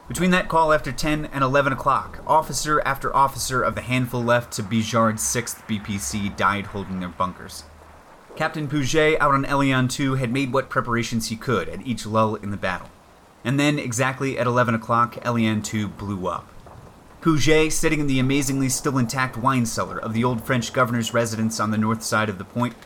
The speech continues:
felt a tremor in the ground before the entire Viet Minh facing slope of the hill rocketed into the air and began to rain back down again,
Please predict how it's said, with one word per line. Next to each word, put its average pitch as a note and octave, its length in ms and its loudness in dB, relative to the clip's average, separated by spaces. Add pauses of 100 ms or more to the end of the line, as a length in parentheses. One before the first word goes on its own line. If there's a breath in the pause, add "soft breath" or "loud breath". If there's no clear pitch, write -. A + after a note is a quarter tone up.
felt C#3+ 220 2
a B2+ 60 -6
tremor D3 340 2
in C#3 120 -4
the B2+ 80 0
ground A#2+ 480 0
before C3+ 260 -2
the C3 160 2
entire D3+ 420 0
Viet C3+ 320 -2
Minh C3 240 0
facing B2 380 -2
slope A#2+ 320 -2
of G2+ 120 -4
the A2 60 -4
hill A#2 260 -2
rocketed A#2 460 0
into A#2 220 0
the G2+ 180 -4
air A#2 360 0
and B2+ 100 0
began B2+ 240 2
to A#2+ 140 0
rain B2 260 2
back A#2 300 0
down A#2 240 2
again, F2+ 220 -10